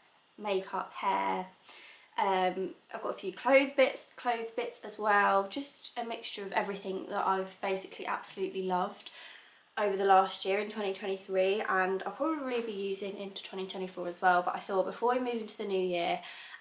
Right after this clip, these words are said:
and get going with January, I wanted to just have a little bit of a look back on the last year, and, as I say, just share some of my favourite things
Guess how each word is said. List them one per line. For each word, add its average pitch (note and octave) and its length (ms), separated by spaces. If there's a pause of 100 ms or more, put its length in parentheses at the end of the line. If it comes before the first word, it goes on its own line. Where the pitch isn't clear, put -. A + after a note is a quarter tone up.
and F3 340
get - 180
going F#3 560
with F3+ 720
January, F3+ 800
I F#3+ 60
wanted F#3 180
to - 140
just F#3+ 180
have A#3+ 260
a C4 60
little C4 160
bit - 180
of G#3 60
a G#3 80
look F#3+ 240
back F3+ 380
on F#3 100
the F#3+ 80
last F3+ 400
year, F3+ 260
and, F3 280
as - 160
I F3+ 80
say, - 240
just F3+ 180
share F3+ 240
some F3+ 200
of F3+ 140
my F#3 120
favourite F3+ 480
things F#3 500